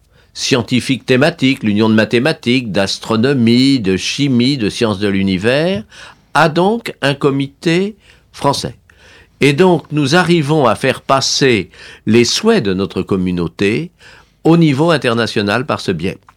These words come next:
Et puis, il y a même, dans cette même, euh,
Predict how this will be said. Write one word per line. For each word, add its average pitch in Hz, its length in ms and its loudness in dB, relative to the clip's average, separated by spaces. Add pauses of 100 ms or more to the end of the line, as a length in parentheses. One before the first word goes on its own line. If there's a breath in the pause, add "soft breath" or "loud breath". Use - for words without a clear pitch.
(380 loud breath)
Et 127 80 2
puis, 190 220 0
il 175 60 0
y 180 80 6
a 165 80 4
même, 208 480 -2 (220)
dans 104 220 2
cette - 320 -2
même, 139 460 0 (460 loud breath)
euh, 87 880 -6